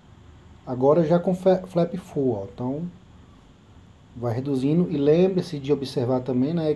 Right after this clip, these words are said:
que aparece a mensagem aqui, ó. Gear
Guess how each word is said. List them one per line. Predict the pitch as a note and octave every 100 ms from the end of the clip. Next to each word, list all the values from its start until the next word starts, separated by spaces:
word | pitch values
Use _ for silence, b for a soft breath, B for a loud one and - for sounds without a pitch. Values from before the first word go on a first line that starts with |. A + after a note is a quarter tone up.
| -
que | - D3 D#3+ D#3
aparece | D3+ D3 D3 D3+
a |
mensagem | D#3+ D3+ D#3 D#3
aqui, | - B2+
ó. | G#2 F#2 - - - - - - - -
Gear | B2 D#3 F3+ F3